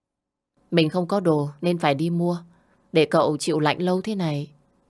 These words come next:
Xin lỗi nhá." Ý tự trách, Thu Thảo giải thích lý do bản thân mình ra ngoài mua quần áo cho cô. Yến Trang nghe xong xót xa, trong lòng dâng lên một cảm giác vô cùng ấm áp.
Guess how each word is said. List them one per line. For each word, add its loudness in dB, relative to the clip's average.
Xin 0
lỗi 0
nhá." -4
Ý 4
tự 0
trách, -4
Thu 2
Thảo 0
giải -2
thích -6
lý -2
do -4
bản 0
thân -4
mình -2
ra -6
ngoài -2
mua -6
quần -2
áo -6
cho -8
cô. -4
Yến 2
Trang 0
nghe -2
xong -4
xót -6
xa, -4
trong 0
lòng 2
dâng -4
lên -2
một -4
cảm -4
giác -10
vô -2
cùng -2
ấm -4
áp. -8